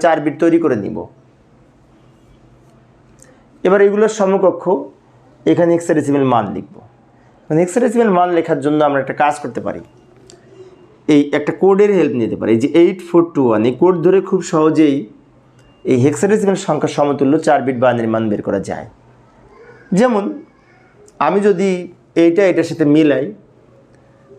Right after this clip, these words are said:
তাহলে এই এক এইখানে আছে দ্বিতীয় স্থানে, আর এখানে দ্বিতীয় স্থানে চার আছে। চারের স্থলে যেহেতু এক আছে, এই চার এখানে লিখব।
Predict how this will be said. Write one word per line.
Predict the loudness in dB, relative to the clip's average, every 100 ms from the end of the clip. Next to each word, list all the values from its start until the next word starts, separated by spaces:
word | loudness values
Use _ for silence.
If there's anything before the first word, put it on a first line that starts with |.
| -20 _ -20 _ 0
তাহলে | 2 2 0 0 -4 0 0
এই | 2 2 2
এক | 2 0 0
এইখানে | 0 -2 -4 -4
আছে | -8 -12 -10 0
দ্বিতীয় | 0 4 4 2
স্থানে, | -2 -10 -10 -4
আর | 0 2
এখানে | 2 0
দ্বিতীয় | 0 2 0
স্থানে | 0 -4 0
চার | 0 0
আছে। | -4 -10 -20 _ _ _ _ -10 -2
চারের | 0 0 0 0
স্থলে | 2 2
যেহেতু | 2 2 2 2
এক | 0
আছে, | -6 -8 -10 -16 _ _ _ _ -4
এই | -4 0
চার | 0 0 -2
এখানে | -2 -2 -4
লিখব। | -6